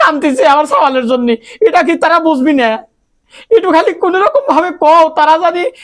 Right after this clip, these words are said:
এই কালকের ঈদটা যদি পরের দিন দেয়, তাহলে তো আমার সওয়ালটা নিয়ে নেবে বাড়িতে, শুয়ে বাড়ি একটা দিন রেস্ট নিয়ে পরের দিন আমরা একসাথে ঈদ ক-, আদায় করে পারি। খালি একটু বুঝো, ক। আচ্ছা, কি, কি এমন ক্ষতি হবে তাকারে?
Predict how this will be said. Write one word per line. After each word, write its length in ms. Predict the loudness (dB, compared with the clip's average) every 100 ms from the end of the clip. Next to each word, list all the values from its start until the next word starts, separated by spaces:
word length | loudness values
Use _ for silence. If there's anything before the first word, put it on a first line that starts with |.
| -20 _
এই 200 | -2 0
কালকের 380 | 0 0 0 -2
ঈদটা 260 | -2 -4
যদি 180 | -2 -2
পরের 380 | 0 -2 0 -2
দিন 180 | 0 0
দেয়, 160 | 0
তাহলে 200 | 0 -2
তো 60 | -2
আমার 180 | -2 0
সওয়ালটা 360 | 0 0 0 -2
নিয়ে 240 | 0 0
নেবে 180 | 0 0
বাড়িতে, 360 | -2 -2 -4
শুয়ে 160 | -2 -2
বাড়ি 180 | -2 -4
একটা 180 | -4 -4
দিন 220 | -2 -2
রেস্ট 240 | -2 -2
নিয়ে 80 | -6
পরের 280 | -2 -4 -2
দিন 140 | -2
আমরা 300 | -2 0 -2 -2 _ -10
একসাথে 460 | -6 -6 -4 -4
ঈদ 80 | -4 -4
ক-, 140 | -4
আদায় 260 | -2 -2 0
করে 280 | 0 -2 -2
পারি। 240 | -4 -6
খালি 180 | -4 -4
একটু 160 | -2 -2
বুঝো, 260 | 0 -2
ক। 100 | 0 0 0 -4 _ _ _ _ _ _ _ _ _ _
আচ্ছা, 320 | -4 -2 -4
কি, 380 | -8 -12 -8 -8
কি 200 | -2 0
এমন 200 | 0 -2
ক্ষতি 240 | -2 0
হবে 220 | 0 0
তাকারে? 520 | -2 -2 -2 -4 -6